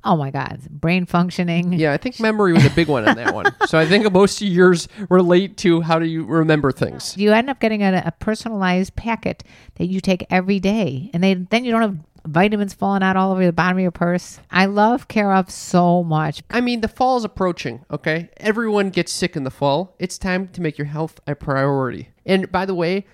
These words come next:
Speaker 2: Care of makes sure that what you're putting in your body, like these, these supplements, come from the best sources,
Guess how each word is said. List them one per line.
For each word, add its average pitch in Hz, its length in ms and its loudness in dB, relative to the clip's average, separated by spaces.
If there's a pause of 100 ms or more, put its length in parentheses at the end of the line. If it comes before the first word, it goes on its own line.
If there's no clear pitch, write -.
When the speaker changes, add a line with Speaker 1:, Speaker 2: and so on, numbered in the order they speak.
(140)
Speaker 2:
Care 208 220 0
of 202 180 0
makes 185 220 -2
sure 180 280 -2
that 170 200 -2
what 175 160 -2
you're 175 80 -4
putting 180 320 -2
in 175 60 -2
your 160 80 -2
body, 143 480 -4 (140)
like 135 240 -6
these, 143 280 -10
these 135 320 -6
supplements, 196 680 -4 (240)
come 185 180 0
from 185 160 -2
the 156 60 -2
best 165 380 -2
sources, - 640 -6